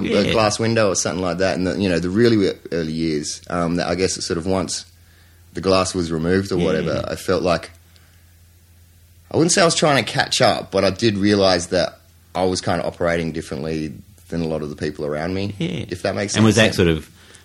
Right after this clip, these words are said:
Speaker 2: was that sort of, I guess, catching up or sort of becoming, I guess, more part of that world
Speaker 1: Well, it was just
Speaker 2: once
Speaker 1: a
Speaker 2: you
Speaker 1: lo-
Speaker 2: got to primary school, or is that
Speaker 1: Well, I think it was just a lot of shit didn't make sense to me. Do you know
Speaker 2: Yeah.
Speaker 1: what I mean? I guess we're talking, you know, in terms of, I guess, social,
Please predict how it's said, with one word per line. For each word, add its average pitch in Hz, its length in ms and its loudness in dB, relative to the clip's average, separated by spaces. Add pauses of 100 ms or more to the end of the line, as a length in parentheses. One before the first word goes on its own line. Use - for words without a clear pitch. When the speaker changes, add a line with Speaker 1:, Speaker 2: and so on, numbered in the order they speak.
(500)
Speaker 2:
was 87 200 -2
that 90 300 0
sort 80 120 -4
of, 69 160 -8
I 76 60 -8
guess, 69 160 -8
catching 80 400 -6
up 78 180 -6
or 67 180 -4
sort 71 140 -6
of 67 80 -10
becoming, 71 400 -8 (140)
I 73 100 -8
guess, 73 300 -16
more 78 160 -4
part 80 320 0
of 73 80 -2
that 80 200 -2
world 82 480 4
Speaker 1:
Well, 156 140 6
it 202 40 8
was 226 140 2
just 262 200 0
Speaker 2:
once 98 140 6
Speaker 1:
a 156 40 6
Speaker 2:
you 143 60 4
Speaker 1:
lo- 107 60 8
Speaker 2:
got - 80 -2
to - 60 -6
primary 110 380 0
school, 214 400 -6
or 92 140 2
is 80 100 -2
that 101 160 0
Speaker 1:
Well, 175 140 8
I 320 60 6
think 254 220 2
it 311 40 -2
was 240 120 -2
just 160 200 -2 (280)
a 107 60 -12
lot 143 220 -4
of 196 60 -2
shit - 200 -4
didn't 120 180 -4
make 104 200 -6
sense 135 340 -4
to - 120 -8
me. 69 120 -6 (180)
Do - 80 -8
you 104 40 0
know 98 80 2
Speaker 2:
Yeah. 101 40 2
Speaker 1:
what 95 40 0
I 98 40 0
mean? 107 100 2
I 120 40 2
guess 131 220 0
we're 123 80 0
talking, 107 320 -2
you 107 60 0
know, 87 100 -2
in 87 60 -4
terms 95 260 -4
of, 90 60 -4
I - 20 -2
guess, 85 180 -4
social, 82 720 -4